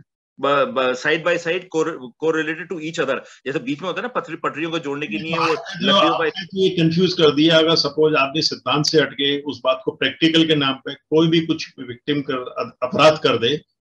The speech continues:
Speaker 2: आप सिद्ध कर देंगे कि मैं तो
Speaker 1: रूल्स, rules, अगर अच्छाई के लिए मैं ये मानता हूँ, rules are made to be broken।
Speaker 2: हम्म।
Speaker 1: Rules are made to be broken।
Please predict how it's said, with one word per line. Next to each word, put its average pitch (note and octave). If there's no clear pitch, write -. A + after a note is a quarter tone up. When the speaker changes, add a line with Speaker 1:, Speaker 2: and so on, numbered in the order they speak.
Speaker 2:
आप C3
सिद्ध E3+
कर E3
देंगे D3+
कि D3
मैं C#3+
तो D3
Speaker 1:
रूल्स, A3
rules, G#3
अगर G#3
अच्छाई D#3+
के G3
लिए F#3
मैं D3
ये D#3+
मानता C3+
हूँ, G3+
rules G3
are D3
made C#3+
to D3+
be D#3+
broken। D#3
Speaker 2:
हम्म। B2
Speaker 1:
Rules G#3+
are F#3+
made F3+
to F3+
be E3+
broken। C#3+